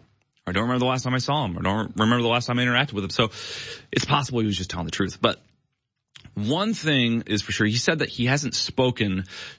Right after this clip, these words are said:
to President Biden since this war broke out in Ukraine, which I find incredibly bizarre and alarming given the fact that the United States is basically the number one supporter and funder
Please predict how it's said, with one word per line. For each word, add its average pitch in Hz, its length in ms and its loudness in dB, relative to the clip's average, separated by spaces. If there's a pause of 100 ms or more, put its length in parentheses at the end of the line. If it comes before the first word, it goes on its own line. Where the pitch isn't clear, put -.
to 104 560 2
President 110 520 0
Biden 90 460 0 (240)
since - 520 0
this 101 600 0 (540)
war 107 760 2 (300)
broke 113 320 2
out 92 180 4
in 87 100 -2
Ukraine, - 340 -4 (960)
which 117 180 0
I 156 120 0
find 113 420 -2 (380)
incredibly 127 520 2
bizarre 113 680 2
and 107 280 -2
alarming 101 680 2 (300)
given 120 240 4
the 113 60 -2
fact 101 380 0
that 101 100 0
the 104 80 0
United 107 260 4
States 107 280 0
is 90 80 -4
basically 107 480 0
the 95 100 -2
number 98 320 2
one 95 300 0
supporter 101 560 0
and 85 240 -2
funder 95 600 0